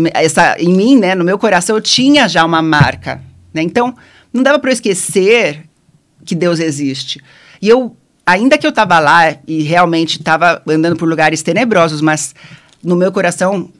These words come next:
e eu ficava dizendo assim, "Deus, não deixa nada acontecer comigo. Não deixa nada acontecer." Eu sempre fiz essa oração andando pra aqueles lugares. Porque tem gente que fala, fala assim, "Nossa, mas, é, nunca foi, é,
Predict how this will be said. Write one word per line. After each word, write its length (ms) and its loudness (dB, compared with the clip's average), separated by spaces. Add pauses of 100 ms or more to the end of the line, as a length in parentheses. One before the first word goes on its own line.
(120)
e 100 -2
eu 80 0
ficava 280 -4
dizendo 200 -4
assim, 240 -4
"Deus, 240 -6
não 160 -4
deixa 220 -10
nada 200 -10
acontecer 400 -12
comigo. 400 -4 (380)
Não 160 -2
deixa 220 -6
nada 160 -8
acontecer." 340 -14
Eu 80 -8
sempre 320 -4
fiz 160 -6
essa 160 -4
oração 360 0
andando 200 0
pra 80 -10
aqueles 160 -8
lugares. 260 -4 (220)
Porque 160 -8
tem 140 0
gente 120 0
que 60 -8
fala, 240 4
fala 220 2
assim, 180 -4
"Nossa, 320 -4
mas, 320 -6 (380)
é, 300 2 (420)
nunca 300 2
foi, 140 2 (200)
é, 420 0